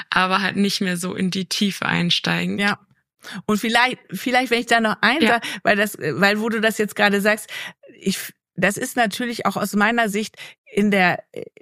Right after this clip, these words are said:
Speaker 2: im Technologiebereich eine echte Herausforderung, weil wenn man sich in anderen Bereichen überlegt, was man im Studium gelernt hat, was man in seinen ersten Rollen in Unternehmen oder in der Wirtschaft oder,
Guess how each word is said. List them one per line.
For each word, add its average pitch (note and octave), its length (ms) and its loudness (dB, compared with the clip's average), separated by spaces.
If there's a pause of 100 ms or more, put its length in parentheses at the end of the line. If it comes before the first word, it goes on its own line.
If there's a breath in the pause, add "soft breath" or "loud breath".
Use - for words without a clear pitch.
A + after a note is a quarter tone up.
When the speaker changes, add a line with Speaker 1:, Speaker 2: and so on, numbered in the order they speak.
(140)
Speaker 2:
im A3 180 2
Technologiebereich G#3 1080 2
eine F3 240 2
echte - 260 -2
Herausforderung, D#3+ 800 2
weil F#3 140 4
wenn G3+ 120 2
man G#3 180 2
sich G3+ 180 -4 (280 loud breath)
in F#3+ 120 2
anderen A#3 360 2
Bereichen G3+ 460 0
überlegt, G3 520 0 (600 loud breath)
was G3 260 0
man G#3+ 140 2
im G3 80 4
Studium A3+ 420 0
gelernt G#3+ 320 0
hat, G#3 140 0
was G3+ 180 -2
man G3 120 0
in G3 140 2
seinen F#3 220 2
ersten G3 460 0
Rollen G3+ 440 0
in F#3+ 160 2
Unternehmen G3 600 4
oder F3+ 300 4
in E3+ 120 4
der E3+ 140 4
Wirtschaft G3+ 480 0
oder, D#3+ 480 4